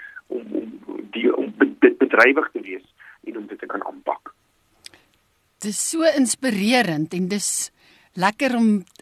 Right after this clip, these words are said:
Speaker 2: ek dink, in die aand in mense bed te kan klim en net jou oë toe te maak en te sê, "Alle eer aan die Here," dat daar soveel geleenthede oor 'n mens se pad kom. So,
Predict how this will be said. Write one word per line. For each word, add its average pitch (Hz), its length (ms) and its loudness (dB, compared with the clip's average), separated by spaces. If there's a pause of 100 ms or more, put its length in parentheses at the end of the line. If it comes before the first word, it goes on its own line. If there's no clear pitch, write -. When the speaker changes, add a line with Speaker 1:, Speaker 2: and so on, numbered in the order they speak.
(180)
Speaker 2:
ek - 160 -8
dink, 220 240 0
in 240 80 -2
die 233 100 -2
aand 220 260 -2
in 233 100 2
mense 214 280 0
bed 175 220 -6
te 226 80 -6
kan 208 220 -4
klim 202 260 -2
en 190 100 0
net 185 200 -4
jou 214 100 -2
oë 220 260 -2
toe 214 160 -8
te 202 100 -4
maak 175 300 -2
en 185 80 -6
te 185 80 -10
sê, 190 300 -4
"Alle 208 300 -2
eer 185 220 -4
aan 170 100 -4
die 160 200 -2
Here," 151 200 -4
dat 165 300 -10 (360)
daar 240 140 -4
soveel 320 260 -4
geleenthede 226 760 0
oor 220 160 0
'n 208 100 0
mens 190 240 -2
se 196 100 -8 (100)
pad - 280 -2
kom. 147 260 -4
So, 196 240 -4